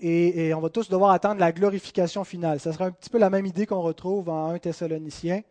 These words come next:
euh, quatre quinze, qui dit, euh, « Voici en effet ce que nous vous déclarons d'après la parole du Seigneur. Nous, les vivants, restés pour l'avènement du Seigneur, nous ne devancerons pas ceux qui sont morts. »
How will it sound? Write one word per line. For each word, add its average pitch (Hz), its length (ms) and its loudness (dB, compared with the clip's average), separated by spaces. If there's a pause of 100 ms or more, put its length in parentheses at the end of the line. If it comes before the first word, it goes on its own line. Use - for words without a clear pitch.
(600)
euh, 143 260 -10
quatre - 300 -4
quinze, 190 520 -2
qui - 160 -20
dit, 180 380 -2 (440)
euh, « 156 180 -2
Voici 202 460 2
en 214 80 2
effet 208 420 2
ce 214 140 -6
que 190 140 -6
nous 180 160 -8
vous 175 160 -4
déclarons 170 640 2
d'après 170 300 -2
la 160 100 0
parole 170 340 -2
du 156 120 -14
Seigneur. 143 720 -10
Nous, 190 300 -4
les 175 180 2
vivants, 170 440 -4 (380)
restés 190 480 -2
pour 165 220 -4
l'avènement 165 640 0
du 160 120 -16
Seigneur, 156 600 -4 (320)
nous 180 80 -8
ne 180 100 -6
devancerons 180 720 -2
pas 185 200 0
ceux 185 300 -8
qui 170 180 -12
sont 160 300 -10
morts. » 151 640 -4